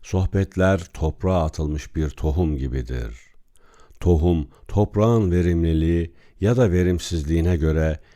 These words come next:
neşvü nema bulduğu gibi, sohbetler de kalp toprağına ekilen maneviyat tohumlarıdır.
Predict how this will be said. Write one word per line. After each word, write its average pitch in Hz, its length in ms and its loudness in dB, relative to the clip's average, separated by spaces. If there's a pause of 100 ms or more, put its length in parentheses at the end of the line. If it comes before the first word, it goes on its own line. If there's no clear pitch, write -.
(140)
neşvü 107 480 0
nema 87 460 2
bulduğu 78 400 0
gibi, 69 440 -4 (380)
sohbetler 87 840 0
de 76 220 -2 (300)
kalp 120 340 2
toprağına 87 600 0
ekilen 78 360 -2
maneviyat 80 840 0
tohumlarıdır. 67 960 -4